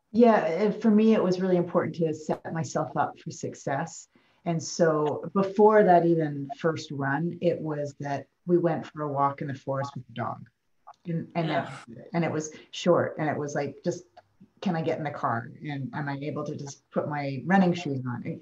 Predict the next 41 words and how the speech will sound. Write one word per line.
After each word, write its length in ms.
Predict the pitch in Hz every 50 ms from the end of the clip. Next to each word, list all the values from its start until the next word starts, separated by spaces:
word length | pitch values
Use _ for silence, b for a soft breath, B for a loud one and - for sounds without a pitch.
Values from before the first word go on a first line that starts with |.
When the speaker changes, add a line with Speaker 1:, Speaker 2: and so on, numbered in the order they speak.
| - -
Speaker 1:
And 100 | 190 -
seriously, 440 | - - 196 180 170 156 - - 120
'cause 120 | 147 139
putting 280 | - - 175 165 160 160
my 100 | 143 139
running 260 | 135 135 143 151 165
shoes 260 | 165 - 190 175 165
on 160 | 180 175 175
at 80 | 180 -
the 80 | 175 175
time 380 | 175 185 185 175 175 175 175 175 B B B B _ _ _ - - -
it 160 | 180 - - - - -
made 320 | 170 151 160 165 165 165
me 120 | 160 156
think, 320 | - 156 143 135 120 - - -
"Oh 100 | 175 165
God, 280 | - 170 165 160 151
I 60 | 143
have 160 | 139 151 135 -
to 80 | -
go 140 | - - -
for 200 | - - - -
a 40 | -
run." 340 | - - - - - - -
And 100 | - 160
no, 500 | - 165 175 190 220 254 269 269 - - - _ -
all 120 | - 160 170
I 40 |
had 140 | 170 175 170
to 60 | 165
do 240 | 160 190 196 196 202
was 180 | 180 156 131 -
get 160 | - - 160
in 60 | 190
the 60 | 185
car 220 | 175 - 190 185 180
and 100 | 160 147
he 120 | 135 175
was 100 | 180 180
gonna 160 | 185 190 180
drive. 320 | 170 175 160 143 131 123